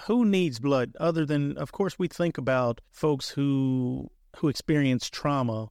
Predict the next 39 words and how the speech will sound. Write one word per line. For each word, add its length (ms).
you 80
know, 100
trauma 320
victims. 480
We, 380
we 280
think 280
about 360
that 180
if 120
somebody's 300
in 80
a 40
car 280
wreck 400
and 140
goes 180
to 80
the 60
hospital, 360
they 120
might 240
need 380
a 60
blood 280
transfusion 640
or 80
something. 480
But 240
who 360
besides 720
people 320
in 140
that 200
particular 460
situation 800
actually 360
need 320
blood? 200